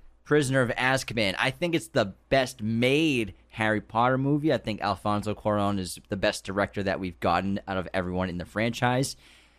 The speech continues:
And what he brought to the table was changing the tone entirely. And I love how he modernized the clothing of the kids and, like, having the kids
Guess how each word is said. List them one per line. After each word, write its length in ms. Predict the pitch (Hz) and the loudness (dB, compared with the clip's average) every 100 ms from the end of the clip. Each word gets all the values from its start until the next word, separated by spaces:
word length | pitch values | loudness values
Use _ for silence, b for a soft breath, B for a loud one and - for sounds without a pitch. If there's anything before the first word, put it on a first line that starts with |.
| b - | b -2
And 220 | 113 110 | 0 2
what 120 | 113 | 0
he 80 | 110 | -2
brought 320 | 107 117 107 | 2 2 2
to 80 | 113 | -2
the 60 | 104 | -2
table 320 | 117 113 101 | 0 0 0
was 160 | 98 - | -2 -4
changing 480 | - 120 113 101 | -4 -2 -2 -2
the 80 | 98 | -4
tone 260 | - 107 101 | -2 -2 -2
entirely. 680 | 95 - 98 107 117 139 | -4 -2 0 2 2 0
And 80 | 127 | 0
I 60 | 104 | 0
love 240 | 110 110 | 0 0
how 300 | 113 113 107 | 0 2 2
he 280 | 104 104 92 B B - | 2 -2 -4 B B 0
modernized 800 | 156 170 170 165 151 143 139 101 | 4 4 4 4 4 4 2 -2
the 80 | - | -8
clothing 500 | - 175 170 165 160 | 2 4 4 2 0
of 160 | 147 | 0
the 80 | 147 | -6
kids 560 | - 160 160 156 127 113 | -6 -4 2 2 0 -4
and, 100 | 107 | -2
like, 140 | 101 | -2
having 300 | 107 113 110 | 0 -2 -2
the 60 | 101 | -8
kids 320 | - 110 | -2 -4